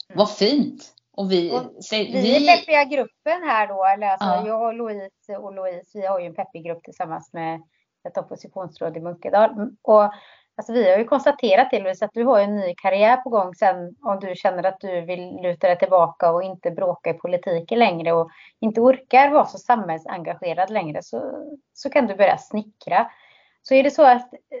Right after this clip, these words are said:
Speaker 2: ni som lyssnar på oss nu <laughs> känner att ni vill ha lite sommarmöbler och så, hör av er till Louise Åsefors, för att hon snickrar ihop lite gungor och bord och sådär bara, och, ja, på en kvart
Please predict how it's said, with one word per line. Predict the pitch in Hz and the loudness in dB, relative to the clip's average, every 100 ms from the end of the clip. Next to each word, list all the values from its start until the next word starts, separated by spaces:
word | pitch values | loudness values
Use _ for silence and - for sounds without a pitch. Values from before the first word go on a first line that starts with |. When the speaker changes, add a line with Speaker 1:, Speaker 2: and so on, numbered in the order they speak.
| - | -10
Speaker 2:
ni | 254 247 | -4 -4
som | 240 254 | -4 -8
lyssnar | 254 - 226 | -8 -4 -2
på | 233 | 2
oss | 220 202 247 | 2 2 -2
nu | 208 | -6
<laughs> | |
känner | 196 247 208 190 | 2 4 4 0
att | 190 | -2
ni | 208 196 190 185 _ _ _ _ | -2 -4 -4 -6 _ _ _ _
vill | 240 277 | 0 4
ha | 247 196 | 6 4
lite | 202 226 | -2 -6
sommarmöbler | 220 277 233 202 202 202 208 214 | -2 0 0 -2 0 -2 -2 -6
och | 233 | -4
så, | 240 226 240 _ - | 0 0 0 _ 2
hör | 262 | 6
av | 262 240 208 | 8 6 4
er | 226 | -2
till | - 233 | -6 -4
Louise | 226 220 269 | -4 -4 0
Åsefors, | 233 180 190 170 208 202 - | 0 0 -10 -4 -2 -2 0
för | 220 | 2
att | 220 226 226 - 233 | 2 0 -6 -2 -2
hon | 311 320 302 | 2 4 4
snickrar | - 302 - 311 285 | 4 -2 0 4 4
ihop | 294 294 233 - | 4 0 -4 -4
lite | 254 269 | -6 -4
gungor | 240 285 254 226 226 214 214 | -2 -2 -2 -2 0 2 2
och | 214 214 208 - - - - | 4 2 0 -6 -12 -14 -6
bord | 254 233 208 | -4 -2 -2
och | 214 | -4
sådär | 208 247 208 214 | 0 2 4 6
bara, | 214 196 202 | 6 6 4
och, | 196 196 190 - - 196 - | 2 2 0 -10 -12 -12 -2
ja, | 285 220 247 - | 4 4 4 -2
på | 269 | -4
en | |
kvart | 262 - 175 | -2 -2 -4